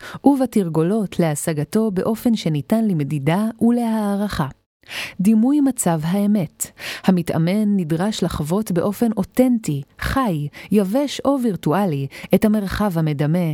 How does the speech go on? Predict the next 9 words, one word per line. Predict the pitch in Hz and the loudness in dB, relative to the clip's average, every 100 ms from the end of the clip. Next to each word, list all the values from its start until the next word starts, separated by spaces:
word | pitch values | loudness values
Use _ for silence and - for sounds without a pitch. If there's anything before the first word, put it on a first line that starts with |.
| - - - | -6 -2 0
את | 208 | 4
המערכת | 202 196 180 180 247 240 196 | 4 2 0 -2 -2 0 0
היריבה | 165 147 147 180 170 | 0 0 0 0 0
שמולה | - 160 147 165 | 0 0 2 0
הוא | 190 151 | 0 0
נלחם, | 147 143 269 254 254 - - - | -2 -2 0 2 0 -4 -8 0
ואת | 269 277 208 | 2 2 2
המערכת | 180 165 165 202 202 180 | 2 0 -2 -2 -2 -2
הכחולה | - - 170 220 254 | -4 -2 0 0 -2